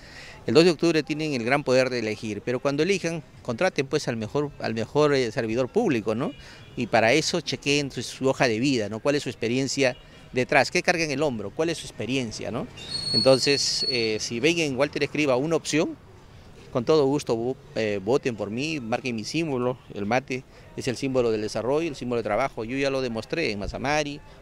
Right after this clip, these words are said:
o cuando fui asesor en Pa-, en Río Negro, en Pichanaki, Apata,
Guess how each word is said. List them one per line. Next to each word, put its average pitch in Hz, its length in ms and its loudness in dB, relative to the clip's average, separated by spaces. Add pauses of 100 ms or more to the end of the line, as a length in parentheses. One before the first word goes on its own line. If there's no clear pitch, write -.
o 120 80 -4
cuando 110 240 -4
fui 135 120 0
asesor 139 440 0
en 117 100 -6
Pa-, 113 160 -8
en 110 480 -6
Río 101 160 -2
Negro, 127 560 -2
en 107 80 -10
Pichanaki, 123 840 -4
Apata, 120 680 -2